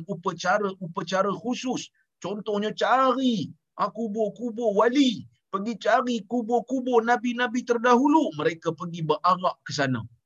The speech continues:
Ha, jadi saya, tuan-tuan dan puan-puan, tengok pandangan ni agak sedikit terbuka sangat. Ada satu golongan ulama, ha, seperti mana yang dinukilkan daripada Al-Qaradawi.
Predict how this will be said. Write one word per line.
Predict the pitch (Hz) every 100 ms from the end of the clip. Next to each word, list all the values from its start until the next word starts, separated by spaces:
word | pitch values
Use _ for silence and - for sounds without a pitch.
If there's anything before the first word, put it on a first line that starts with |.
| _ _ _ _ _ _ 131
Ha, | 131
jadi | 156 185
saya, | 156 185 226
tuan-tuan | 214 196 202
dan | 190 175
puan-puan, | 202 226
tengok | 202 196 254 247
pandangan | - 180 208 214 220
ni | 247 262
agak | 170 170 -
sedikit | - 160 165 226 - -
terbuka | 156 143 151 160
sangat. | 151 135 131 127 - _ _ - - -
Ada | 214 262
satu | 302 277 262 233
golongan | 226 240 247 233 202
ulama, | 208 208 190 190 160 120 - _ _ _ 175
ha, |
seperti | 208 190 170 185 202
mana | 196 214 233
yang | 226 196 185
dinukilkan | 196 208 - 233 208 196 185
daripada | 185 202 196 196 202 190
Al-Qaradawi. | 185 190 190 190 196 214 202 131